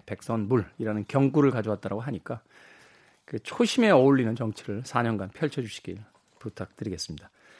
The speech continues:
자, 김태훈의 시대음감, 시대 이슈들 새로운 시선과 음악으로 풀어봅니다. 토요일과 일요일 오후 두 시 오 분, 밤 열 시 오 분 하루 두 번 방송되고요. 팟캐스트로는 언제 어디서든 함께 할 수 있습니다. 음악으로 제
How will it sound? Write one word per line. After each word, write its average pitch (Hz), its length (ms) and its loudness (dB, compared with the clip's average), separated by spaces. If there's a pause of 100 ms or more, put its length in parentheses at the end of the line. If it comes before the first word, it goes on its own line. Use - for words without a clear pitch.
(220)
자, 147 100 0
김태훈의 180 360 4
시대음감, 170 680 6
시대 175 240 2
이슈들 139 400 2
새로운 156 260 -2
시선과 180 520 4
음악으로 139 300 4
풀어봅니다. 98 480 -6 (480)
토요일과 143 300 2
일요일 139 280 4
오후 131 480 2
두 143 120 -6
시 131 140 -2
오 117 80 2
분, 104 160 -2
밤 104 240 -2
열 120 100 4
시 - 120 -6
오 127 40 2
분 110 80 -6
하루 127 180 -4
두 135 160 0
번 156 160 8
방송되고요. 131 600 -2 (600)
팟캐스트로는 151 760 -2 (380)
언제 135 480 2
어디서든 110 560 -2
함께 104 440 -8 (720)
할 127 140 -6
수 - 100 -10
있습니다. 87 360 -12 (1400)
음악으로 226 440 8
제 220 320 4